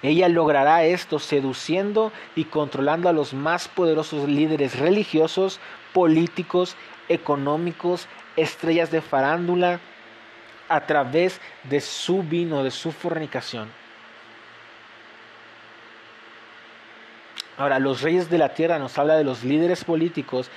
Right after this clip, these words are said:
que estarán al tanto de algunas de las mentiras que empoderarán al sistema de la ramera y aún así se unirán a ella por dinero, honor y poder. Ellos van a decir, "¿Sabes algo? Yo sé que aquí,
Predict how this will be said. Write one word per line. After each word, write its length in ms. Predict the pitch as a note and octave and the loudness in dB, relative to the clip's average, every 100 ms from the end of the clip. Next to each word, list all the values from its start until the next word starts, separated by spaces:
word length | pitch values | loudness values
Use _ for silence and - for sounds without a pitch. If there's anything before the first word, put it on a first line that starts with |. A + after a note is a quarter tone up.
| - - | -18 -10
que 80 | - | -6
estarán 420 | C3+ - C3+ D#3 - - | -4 0 0 0 -4 -2
al 260 | C3 A#2+ | 0 0
tanto 520 | - G3+ A3+ F#3 D#3 C3 | -2 -2 -2 -2 0 0
de 80 | |
algunas 520 | A#2+ A#2+ C#3+ G3+ A3+ G#3 | 0 -2 0 2 2 2
de 80 | |
las 160 | F#3+ D3+ | 0 0
mentiras 560 | C#3+ B2+ D3 C3+ A#2+ - - - - | -4 -4 -2 0 -2 -6 -20 -20 -6
que 100 | D#3+ | -2
empoderarán 720 | D3 C3 C#3+ C#3+ C#3 C3 C#3+ F3 | -2 0 0 4 4 4 2 0
al 120 | F#3+ | -2
sistema 440 | D#3 - D#3 E3+ | -6 -4 -2 0
de 120 | F#3+ | 2
la 100 | F#3 | 2
ramera 420 | F3+ F3 D#3+ C3+ C3 - - | 2 0 0 -2 -2 -12 -8
y 140 | C3+ | -2
aún 320 | D3+ F#3 D#3 E3 | 0 0 -2 -2
así 460 | D3+ - F3 E3 - - | -2 -2 -2 -2 -8 -16
se 200 | - D3 | -4 -2
unirán 540 | C3+ C3 B2+ C#3+ E3 | 0 0 0 0 0
a 100 | D3+ | -2
ella 300 | D#3+ D#3 C3 | -2 -2 -6
por 300 | - C3 A#2+ | -6 -6 -6
dinero, 480 | A#2+ B2 C#3 C3+ C#3 - | -6 -6 -2 -2 -4 -10
honor 480 | A2+ A2+ B2 C3 B2 - - - | -10 -6 -4 -4 -6 -12 -20 -10
y 120 | C#3 A#2 | -8 -4
poder. 340 | B2+ B2 C#3+ | -2 0 2
Ellos 160 | E3+ F3+ | 0 0
van 100 | F3 | -2
a 20 | |
decir, 180 | D#3+ D#3+ | -2 0
"¿Sabes 240 | G3 G3 | 0 2
algo? 180 | F#3+ E3 | 0 2
Yo 140 | D#3+ | 2
sé 160 | - F#3+ | 0 -2
que 100 | F3+ | -2
aquí, 340 | F3+ F3+ E3 | -4 -2 -4